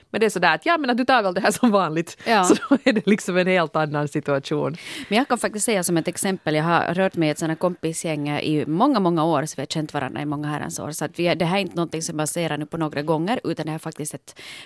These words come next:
Speaker 2: flera år långt mönster. Och vi har ett sånt här gäng, så då vi brukar gå ut så b-, så bjuder vi lite sådär, vet du, turvis, att okej, jag tar nu den här skumpaflaskan och så tar du nästa eller de där ölstopen eller vad du nu sen tar.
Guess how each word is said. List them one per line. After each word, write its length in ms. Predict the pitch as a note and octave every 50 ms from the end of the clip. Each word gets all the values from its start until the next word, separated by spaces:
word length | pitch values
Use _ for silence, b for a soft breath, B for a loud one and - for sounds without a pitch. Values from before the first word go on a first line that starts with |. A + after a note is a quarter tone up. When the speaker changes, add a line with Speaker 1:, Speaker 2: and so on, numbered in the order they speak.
| B B
Speaker 2:
flera 360 | - F#3 F3+ E3+ D#3+ D3+ C3+
år 240 | C3+ C#3 - C3 - -
långt 300 | E3+ E3 D#3 D#3 - -
mönster. 440 | F3 E3 D#3+ D#3+ E3 - - C4+ E4 - _ B B B B B B B G#3
Och 100 | B -
vi 40 | F#3
har 120 | G#3+ B3+ D4+
ett 100 | D4 -
sånt 140 | G3+ E3+
här 60 | D#3 D#3+ F#3+
gäng, 260 | C4 D#4 D4+ C4+ B3
så 140 | - - G3+
då 100 | G3 F#3
vi 100 | F#3 F3+
brukar 280 | F3 F#3 - - D#3+
gå 340 | C#3+ D3+ C#3+ - - D4 D#4
ut 140 | C#4 - -
så 120 | - A3
b-, 340 | G3+ F#3 G3 F3+ - G#3+ A#3
så 140 | A3 - A#3+
bjuder 520 | G#3+ - - G3 G#3+ C4 D4 C#4+ B3 A3+
vi 80 | G3+ G3
lite 260 | G3+ G#3 G3 - D#3+
sådär, 200 | - - E3 D#3
vet 140 | C#3+ D3+ -
du, 60 | E3
turvis, 640 | - - G3+ F3+ E3+ - - D#3+ C3 E2 - - -
att 100 | - D3+
okej, 220 | - - C#3+ D3
jag 140 | G3+ B3+ -
tar 140 | C#4 B3 G#3
nu 140 | F#3 D#3+
den 160 | D3+ D3+ D3 D3
här 280 | D3+ D3+ C3+ C3+ - - B B B B B B B
skumpaflaskan 800 | B - - E3+ D3 B2+ - A#2 - - - - - - F#2 G#2
och 60 | C3+
så 100 | C#3+ D3
tar 180 | C#3+ - D3 C3+
du 180 | - B2+ C3+ - -
nästa 400 | D#3+ C#3+ C3+ C#3 - - - F2
eller 200 | C#2+ - D#2+ G2
de 120 | - A#2 -
där 160 | - G#2+ D3 - _ _ _ -
ölstopen 640 | - D3 B2 - D3+ - - - - - - - F3+
eller 140 | E3+ E3 E3+
vad 100 | - D3
du 80 | - D3
nu 100 | - E3
sen 240 | D3 - D3 B2 C#3+
tar. 240 | - A#3 C4 E4 F#4+